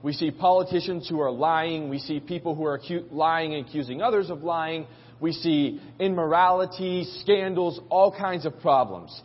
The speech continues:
And if you look at that and look at where our country was and where it is today, the reality of the situation can be very discouraging. If we look at the moral climate of our society,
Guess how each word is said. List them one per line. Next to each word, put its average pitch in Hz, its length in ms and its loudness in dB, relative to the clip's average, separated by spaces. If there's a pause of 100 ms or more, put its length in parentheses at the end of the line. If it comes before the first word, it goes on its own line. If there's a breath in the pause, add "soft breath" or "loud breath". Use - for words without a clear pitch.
(200 loud breath)
And 180 140 -2
if 175 140 -2
you 190 80 -2
look 247 180 2
at 202 80 0
that 170 320 0
and 151 140 -6
look 196 160 0
at 165 120 0
where 180 140 2
our 151 160 4
country 180 480 -4
was 165 540 4
and 151 120 -6
where 190 240 2
it 180 60 2
is 185 240 2
today, 139 640 0 (560 loud breath)
the 165 80 -2
reality 208 680 4
of 180 100 2
the 170 80 -4
situation 180 760 -2
can 151 180 -10
be 143 100 -2
very 151 300 0
discouraging. 139 640 -4 (1200 loud breath)
If 185 180 0
we 220 100 0
look 240 260 6
at 214 100 2
the 185 80 2
moral 240 480 6
climate 196 580 -4
of 175 140 -4
our 175 160 4
society, 143 800 0